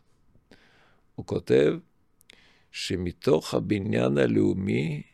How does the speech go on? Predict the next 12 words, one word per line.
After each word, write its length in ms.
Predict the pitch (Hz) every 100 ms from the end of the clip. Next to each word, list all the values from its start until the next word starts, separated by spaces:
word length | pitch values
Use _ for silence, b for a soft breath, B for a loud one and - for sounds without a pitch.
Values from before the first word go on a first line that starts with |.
| _ _
תתפרץ 1400 | - 117 - - - 87 87 95 135 170 - - - - - _ _
הנשמה 640 | 85 82 80 - - 85
היהודית. 840 | 87 82 78 76 - - - - - _ _ _ _ _ _ _ -
כלומר, 300 | - 87 82
הבניין 460 | 82 87 98 67
הזה 320 | 65 104 120
הוא 100 | 87
נבנה 600 | 110 101 82 101 123 117 - _ _ _ _ -
לא 120 | 113
בשביל 340 | 117 90 -
להישאר 380 | 107 87 110 107
בניין. 480 | 92 90 90 90 80